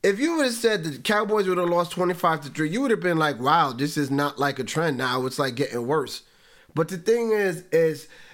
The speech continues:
um, in this game, when the game was already,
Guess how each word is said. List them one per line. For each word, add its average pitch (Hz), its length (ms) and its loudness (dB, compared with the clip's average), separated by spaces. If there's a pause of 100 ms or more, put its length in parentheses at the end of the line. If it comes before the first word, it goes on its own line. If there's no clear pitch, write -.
(300)
um, 131 560 -2 (100)
in 220 220 2
this 233 220 2
game, 135 480 -2 (360)
when 143 220 -2
the 147 80 0
game 170 260 0
was 165 140 -2
already, 151 360 0